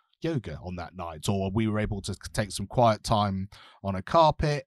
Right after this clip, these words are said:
and we just decided we were gonna do this, but we're just gonna do something different because we know that the class just needs it to be slightly different. Can be, you know, literally seconds,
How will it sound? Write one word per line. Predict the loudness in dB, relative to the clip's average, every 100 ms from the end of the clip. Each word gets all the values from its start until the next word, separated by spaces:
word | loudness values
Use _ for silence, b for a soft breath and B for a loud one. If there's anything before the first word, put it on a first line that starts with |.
| -8
and | -4
we | -4
just | -4 -6
decided | -4 -2 0
we | 0
were | 0 0
gonna | 0 -2
do | -2 -2
this, | -2 -6
but | -8
we're | -10
just | -8 -6
gonna | -6
do | -4
something | -4 -4 -6
different | -8 -10 -10
because | -10 -8 -4
we | -4 -2
know | -2 -2 -2
that | -4 -8
the |
class | -6 -2 -2 -4
just | -10 -8
needs | -8 -8
it | -10
to | -10
be | -8
slightly | -6 -4 -6
different. | -8 -10 -12 -6
Can | -4
be, | -2 -4 -4
you | -4
know, | -4 -2
literally | -2 -2 -4 -4
seconds, | -2 -2 -4 -6 -10 -12